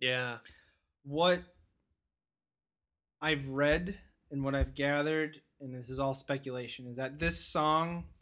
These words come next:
Speaker 2: is basically calling out and dissing Pitchfork in music blogs.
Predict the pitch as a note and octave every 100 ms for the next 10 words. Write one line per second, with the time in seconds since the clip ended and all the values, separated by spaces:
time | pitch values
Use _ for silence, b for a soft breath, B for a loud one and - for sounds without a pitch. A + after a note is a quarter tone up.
0 | _ _ _ _ _ C#3 C3 B2 A#2+ _
1 | _ - D3 C#3+ D3+ C#3 D3 C#3 C3+ B2+
2 | - _ - C#3+ C#3 C#3 C#3 C3 B2 C3
3 | C3 - B2+ A#2+ A2+ _ _ _ C#3 -
4 | - C3+ A#2+ G#2+ - - - C3 B2+ C3
5 | A#2 A2+ - A2 F2+ - - -